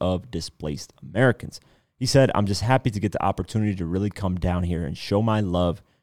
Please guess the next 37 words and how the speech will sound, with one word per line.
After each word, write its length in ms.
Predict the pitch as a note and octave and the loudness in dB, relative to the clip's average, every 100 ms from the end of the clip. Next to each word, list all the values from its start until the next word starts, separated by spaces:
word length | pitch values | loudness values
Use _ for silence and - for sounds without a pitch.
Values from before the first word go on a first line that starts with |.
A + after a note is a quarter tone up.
| _ | _
You 100 | - | -12
know, 220 | E2+ E2 D2 | -4 -2 -2
it's, 140 | - | -4
so 200 | - E2+ | -4 -4
it's 120 | D#2+ | -4
all 280 | - G2+ G#2 | 2 4 4
good, 220 | F#2 F#2 | 4 2
and 400 | E2+ - _ - | 0 -6 _ -10
I'm 60 | E2+ | -6
gonna 80 | F2 | -6
continue 420 | E2 - G2+ F#2 | -4 0 2 2
doing 300 | E2+ F#2 F#2 | 2 2 2
it. 140 | F#2 - _ _ | 0 -6 _ _
Ain't 180 | G2+ G#2 | -4 -2
gonna 180 | G2 E2+ | 0 -2
stop. 460 | - G2 F#2 - - _ | 0 2 2 0 -12 _
This 180 | - F2 - | -10 -6 -2
ain't 200 | G2+ - | -4 -4
a 60 | D#2 | -8
one-time 640 | E2+ F2+ F2+ F#2 F2+ E2+ - | -4 -4 -4 -4 -4 -4 -6
thing 320 | D#2 D#2 C#2+ - _ _ | -6 -6 -8 -12 _ _
either." 300 | G2+ G#2+ F2+ | -2 2 2
He 160 | G#2 F2+ | -2 -4
went 140 | F#2 | -2
on 60 | F2 | -2
Instagram. 580 | F#2 - E2+ F#2+ F2+ - _ _ _ | -4 -6 -4 -2 -2 -4 _ _ _
He 80 | - | -10
said, 260 | F2+ F#2+ - - _ | -4 -2 -4 -12 _
"We're 120 | G#2+ | 4
out 180 | B2+ B2 | 6 8
here 140 | B2 A#2+ | 8 6
on 100 | A2 | 4
Skid 400 | - A#2 G#2+ - | 2 2 2 -2
Row 400 | F2+ G2+ G2+ E2+ | 0 2 4 2
feeding 280 | - G#2+ G2+ | -2 -2 0
the 80 | G2+ | 0
community 600 | G2 F2 F#2+ F#2+ F#2+ F2 | -2 0 2 2 2 -2